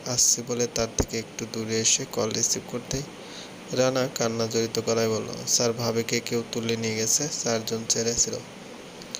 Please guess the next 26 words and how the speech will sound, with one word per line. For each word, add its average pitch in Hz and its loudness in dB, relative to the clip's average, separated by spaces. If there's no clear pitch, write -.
আমি 120 4
এখন 120 2
তাদের 113 2
পিছনে 120 0
আছি। 143 2
আমি 120 0
আপনাকে 120 0
লোকেশন 117 0
বলছি, 117 0
প্লিজ 117 2
তাড়াতাড়ি 117 -2
চলে - -2
আসুন।" 110 -2
"আমি 147 2
একা 147 0
কিছু 139 0
করতে 117 4
পারবো 107 0
না," 107 -4
বলেই 123 2
সন্ধ্যার 113 2
সব 127 4
ঘটনা 120 2
রুদ্রকে 113 0
খুলে 110 -6
বলল। - -8